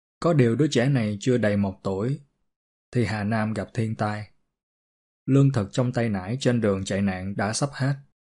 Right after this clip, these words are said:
Gia đình họ lâm vào đường cùng. Lương thực không còn, bọn họ phải ăn bánh chấu. Chấu cũng hết, phải ăn vỏ cây.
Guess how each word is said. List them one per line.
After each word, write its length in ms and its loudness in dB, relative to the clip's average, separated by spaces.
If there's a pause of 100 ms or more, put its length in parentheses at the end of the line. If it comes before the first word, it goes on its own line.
(400)
Gia 240 0
đình 200 2
họ 460 -4
lâm 280 0
vào 140 2
đường 240 -2
cùng. 260 -2 (1000)
Lương 280 4
thực 200 -4
không 240 -2
còn, 360 -2 (600)
bọn 220 0
họ 240 -2
phải 200 -2
ăn 180 -2
bánh 200 2
chấu. 420 -4 (840)
Chấu 300 0
cũng 160 -2
hết, 180 0 (540)
phải 180 -2
ăn 180 -2
vỏ 200 -6
cây. 320 -4